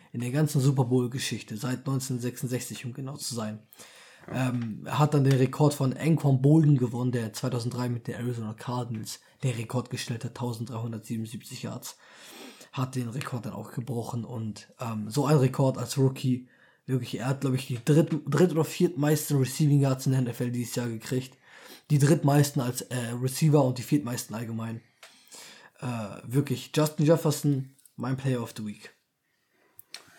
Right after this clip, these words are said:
Speaker 2: Ja, man muss natürlich sagen, Justin Jefferson erstmal an sich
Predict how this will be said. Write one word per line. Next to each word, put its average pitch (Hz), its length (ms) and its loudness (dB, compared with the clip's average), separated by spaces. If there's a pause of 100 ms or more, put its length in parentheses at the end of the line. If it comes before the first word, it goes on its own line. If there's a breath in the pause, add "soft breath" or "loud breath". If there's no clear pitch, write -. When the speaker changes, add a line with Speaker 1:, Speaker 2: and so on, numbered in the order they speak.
Speaker 2:
Ja, 87 200 -12 (140)
man 90 120 -8
muss 92 160 -8
natürlich 92 280 -8
sagen, 90 300 -4
Justin 87 340 -6
Jefferson 82 640 -6
erstmal 82 420 -6
an 82 120 -8
sich 92 320 -12